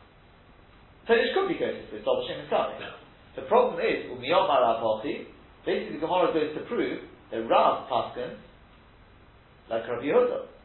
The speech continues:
that Hashem is coming is awesome. So in which case, according to Rav, Mimonoshah, if you say the reason why Bechor is Mutter is because Todesh is not Gozes, that's fine.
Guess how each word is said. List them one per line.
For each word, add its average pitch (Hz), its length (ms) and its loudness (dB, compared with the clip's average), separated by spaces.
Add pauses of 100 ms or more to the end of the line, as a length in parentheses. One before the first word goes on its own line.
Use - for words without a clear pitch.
(100)
that - 80 -12
Hashem 151 480 0
is - 80 -14
coming 127 320 0
is 120 400 -2 (160)
awesome. - 400 2 (2500)
So 131 100 -6
in - 40 -4
which 208 200 -2
case, 160 160 -6
according - 300 -4
to 139 100 -4
Rav, 139 340 2
Mimonoshah, 143 560 -6 (680)
if 349 240 0
you 175 120 -4
say 175 120 0
the 147 80 -2
reason 147 240 -4
why 131 160 6
Bechor 135 420 4
is - 80 -2
Mutter 131 460 2
is 127 160 -8
because 135 160 -6
Todesh 131 280 -2
is 117 60 -12
not 131 180 -4
Gozes, 127 540 -2 (220)
that's - 260 -2
fine. - 320 0